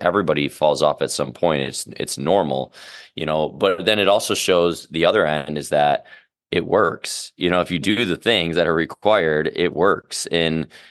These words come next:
you know, I, I wanted, you know, that was one of my biggest motivators is I wanted to show that the proof is in the pudding and, like, it is possible no matter what your situation is, who you are,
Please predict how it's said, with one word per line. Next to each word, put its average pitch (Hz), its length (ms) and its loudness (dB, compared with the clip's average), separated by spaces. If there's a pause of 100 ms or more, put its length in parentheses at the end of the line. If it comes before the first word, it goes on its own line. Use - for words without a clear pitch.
(120)
you - 120 -10
know, 82 80 2
I, 82 100 4
I 82 180 2
wanted, 80 760 0
you 80 80 -4
know, 80 80 2
that 85 120 4
was 85 120 -2
one 85 100 0
of 80 40 -2
my 78 100 0
biggest 78 260 0
motivators 78 580 0
is 71 220 -2
I 78 60 4
wanted 85 400 2
to 82 160 0
show 71 840 0 (540)
that 78 500 2 (800)
the - 80 -10
proof 98 300 -4
is 80 100 -2
in 85 80 0
the 71 80 -2
pudding 69 460 -2
and, 73 260 -4
like, 73 260 -2 (300)
it 98 180 0
is 98 200 2
possible 78 500 -2
no 76 80 -2
matter 76 300 2
what 78 180 2
your 85 100 -2
situation 80 540 -2
is, 71 160 -2
who 92 220 -4
you 92 180 2
are, 71 380 2